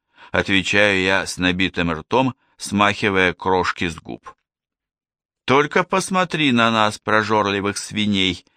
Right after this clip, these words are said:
смеется Пип. «Я вечно теряю пуговицы.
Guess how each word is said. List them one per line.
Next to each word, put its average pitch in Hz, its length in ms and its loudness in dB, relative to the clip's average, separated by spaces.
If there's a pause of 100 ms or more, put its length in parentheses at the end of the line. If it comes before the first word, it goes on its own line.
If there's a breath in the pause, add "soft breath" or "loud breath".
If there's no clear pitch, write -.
(160)
смеется 98 640 0
Пип. - 340 -8 (760)
«Я 214 200 -2
вечно 233 420 -2
теряю 117 480 2
пуговицы. 85 760 -6